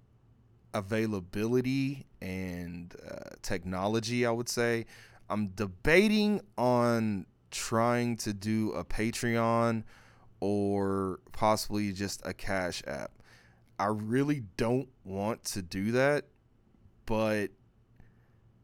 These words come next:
I don't know of another way to really build the platform and to have it be presented in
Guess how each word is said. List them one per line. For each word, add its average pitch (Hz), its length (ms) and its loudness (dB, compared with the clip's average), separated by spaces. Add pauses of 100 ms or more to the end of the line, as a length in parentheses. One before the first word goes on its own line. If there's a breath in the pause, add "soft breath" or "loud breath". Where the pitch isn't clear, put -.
(180)
I 101 140 0
don't 123 460 2
know 120 320 2
of 101 180 -2
another 104 580 0
way 101 600 -2 (160)
to 104 140 -4
really 98 380 -2 (220)
build 104 480 -4
the 98 100 -6
platform 123 1000 -2 (260)
and 92 600 -4 (520 soft breath)
to 104 100 -4
have 110 340 0
it 87 120 -4
be 107 140 -4
presented 101 840 -2
in 95 420 -6